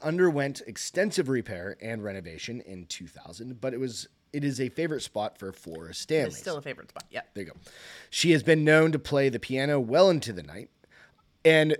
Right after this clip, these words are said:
Speaker 1: in the photo, let me show you the first photo here. This is going to be, ooh, the room where it just basically, this is a reflection of the piano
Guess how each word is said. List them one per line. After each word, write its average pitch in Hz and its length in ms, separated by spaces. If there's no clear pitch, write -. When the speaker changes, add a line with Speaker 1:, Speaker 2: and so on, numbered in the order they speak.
Speaker 1:
in 147 120
the 139 80
photo, 131 560
let 123 120
me 120 80
show 123 180
you 113 140
the 101 100
first 127 560
photo 92 560
here. 117 760
This 107 320
is 101 140
going 98 340
to 101 160
be, 85 520
ooh, 151 140
the 107 1080
room 139 560
where 120 480
it 123 120
just 135 240
basically, 131 360
this 120 140
is - 60
a 127 80
reflection 135 540
of 131 160
the 117 120
piano 95 640